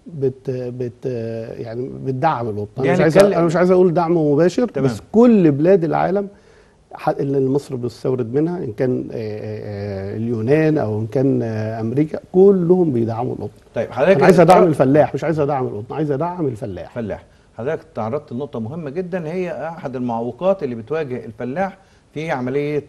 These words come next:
Speaker 2: آه، زراعة،
Speaker 1: أنا هرجع لك
Speaker 2: آه،
Speaker 1: بس
Speaker 2: قطن.
Speaker 1: للسؤال اللي
Speaker 2: آه.
Speaker 1: حضرتك بتقوله،
Speaker 2: أنا
Speaker 1: اللي هو
Speaker 2: عايز
Speaker 1: ليه
Speaker 2: دور بقى.
Speaker 1: أحجامه، أحجامه ليه؟
Speaker 2: تمام.
Speaker 1: لأن هي زي، يعني، بورصة. أنا دلوقتي قطاع خاص، أنا عندي فرصة إن أنا أجيب بسعر أقل من السعر اللي هشتري.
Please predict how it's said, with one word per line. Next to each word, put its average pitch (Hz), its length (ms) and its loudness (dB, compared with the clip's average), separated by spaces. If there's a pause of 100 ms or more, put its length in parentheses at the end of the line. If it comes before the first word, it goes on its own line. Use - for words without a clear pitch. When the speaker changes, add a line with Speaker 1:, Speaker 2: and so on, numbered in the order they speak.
Speaker 2:
آه، 107 680 -4
زراعة، 113 240 -2
Speaker 1:
أنا 135 160 2
هرجع 165 220 2
لك 180 100 2
Speaker 2:
آه، 160 60 -2
Speaker 1:
بس 190 160 0
Speaker 2:
قطن. 170 80 6
Speaker 1:
للسؤال 151 340 0
اللي 180 120 2
Speaker 2:
آه. 123 40 0
Speaker 1:
حضرتك 147 200 0
بتقوله، 175 400 4
Speaker 2:
أنا 170 80 6
Speaker 1:
اللي 160 180 8
هو 170 40 8
Speaker 2:
عايز 156 120 8
Speaker 1:
ليه 208 140 12
Speaker 2:
دور 190 140 8
بقى. 160 160 10
Speaker 1:
أحجامه، 226 200 4 (300)
أحجامه 175 520 4
ليه؟ 214 280 2
Speaker 2:
تمام. 127 260 4
Speaker 1:
لأن 135 100 4
هي 165 280 2 (300)
زي، 131 340 -2
يعني، 113 560 -6
بورصة. 135 500 2 (520)
أنا 143 160 2
دلوقتي 147 300 2
قطاع 139 240 -2
خاص، 95 400 -8 (160)
أنا 139 180 0
عندي 139 280 0
فرصة 143 300 -4
إن 123 80 -4
أنا 139 140 0
أجيب 131 420 -8
بسعر 135 340 -4
أقل 139 360 -4
من 123 120 -6
السعر 139 280 -10
اللي 135 240 -12
هشتري. - 360 -14